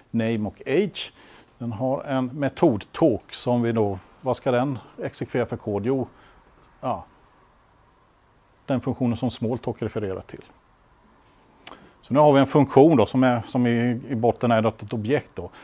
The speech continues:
Nu har vi dels small talk som refererar till objektet, sen har vi talk som refererar till objektet, men det är samma funktion alltså som den refererar till i det här fallet. Sen kan jag ju ta då den här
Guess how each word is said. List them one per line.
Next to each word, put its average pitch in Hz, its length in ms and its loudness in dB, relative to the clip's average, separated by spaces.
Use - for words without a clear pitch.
Nu 117 60 -6
har 123 80 2
vi 135 60 2
dels 131 220 2
small 147 440 0
talk 175 300 0
som 170 160 -4
refererar 165 340 -2
till 165 160 -4
objektet, 156 420 -4
sen 156 120 -10
har 156 80 -2
vi 160 60 -4
talk 113 400 -2
som 113 140 -6
refererar 107 340 -4
till - 120 -10
objektet, 98 420 -8
men 101 120 -10
det 107 60 -8
är - 20 -8
samma 98 300 -2
funktion 113 460 -8
alltså - 240 -14
som 104 160 -14
den 95 100 -14
refererar 139 640 0
till - 240 -10
i - 40 -12
det 107 40 -12
här 104 80 -14
fallet. - 480 -18
Sen 208 220 6
kan 147 160 2
jag 139 120 6
ju 165 80 4
ta 165 240 8
då 151 200 6
den 151 160 2
här 135 220 4